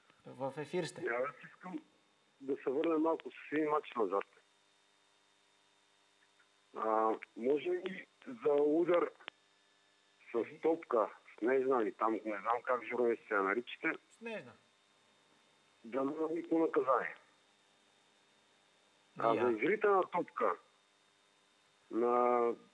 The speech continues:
Speaker 2: не знам как се казва там, Тошко Янчев ли, как му е името, един, една религия, да не казвам за, да не казвам за една среща и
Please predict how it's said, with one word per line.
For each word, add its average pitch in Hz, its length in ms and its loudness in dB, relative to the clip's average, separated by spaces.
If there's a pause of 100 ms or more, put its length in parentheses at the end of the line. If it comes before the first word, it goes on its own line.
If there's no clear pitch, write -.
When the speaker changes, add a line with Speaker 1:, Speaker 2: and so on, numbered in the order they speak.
(320)
Speaker 2:
не 123 180 0
знам 151 220 2
как 160 200 2
се - 160 -12
казва 131 260 2
там, 104 240 0 (100)
Тошко 123 300 -2
Янчев 135 440 -4
ли, 90 360 -4 (120)
как 107 240 -2
му 123 80 2
е 123 40 2
името, 110 360 -2
един, 98 340 -4
една 107 220 0 (140)
религия, 113 460 0 (1500)
да 110 80 0
не 107 120 2
казвам 101 520 0
за, 85 320 -4 (1300)
да - 480 -4
не 147 80 2
казвам 196 320 4
за 160 140 4 (220)
една 156 400 4
среща 170 340 0 (2000)
и 170 320 2